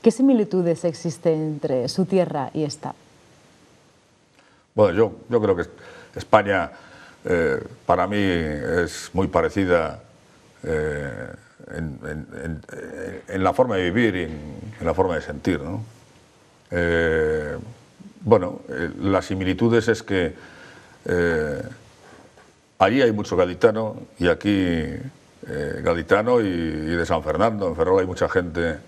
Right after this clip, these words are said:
Speaker 2: y aquí también hay mucho gallego, incluso las, en muchas fruiterías de Cádiz y de San Fernando, los originarios de su ubicación eran gallegos.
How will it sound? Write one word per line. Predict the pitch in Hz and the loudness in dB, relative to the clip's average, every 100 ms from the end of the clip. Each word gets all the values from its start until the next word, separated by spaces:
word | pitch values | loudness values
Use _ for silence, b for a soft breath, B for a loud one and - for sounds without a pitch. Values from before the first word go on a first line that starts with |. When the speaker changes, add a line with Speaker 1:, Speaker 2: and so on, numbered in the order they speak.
| - | -8
Speaker 2:
y | - 92 | 0 0
aquí | 87 117 | 2 0
también | 131 120 92 | 2 2 0
hay | 87 | -2
mucho | 82 - | 0 0
gallego, | 78 117 95 | 2 0 0
incluso | 82 80 85 87 | 0 0 -2 2
las, | 85 - - B B | 0 -2 -18 B B
en | 87 | -4
muchas | 92 107 107 | 0 2 2
fruiterías | - 104 90 101 104 87 | 2 0 2 4 4 4
de | 87 | 2
Cádiz | 90 101 92 - - B B B B B B | 2 2 2 -4 -12 B B B B B B
y | 87 | 0
de | 90 | 2
San | 98 90 | 2 0
Fernando, | 92 87 104 101 92 85 | 0 0 0 0 0 2
los | 85 101 | 0 0
originarios | 90 90 90 98 98 90 82 - - | -2 -2 0 0 2 0 -2 -8 -12
de | - 87 | -4 0
su | 87 | 0
ubicación | 87 87 95 98 85 80 - B B B B B | 2 2 2 0 -2 -10 -16 B B B B B
eran | - 101 92 | 0 2 2
gallegos. | 87 92 82 73 - | 2 0 0 -2 -6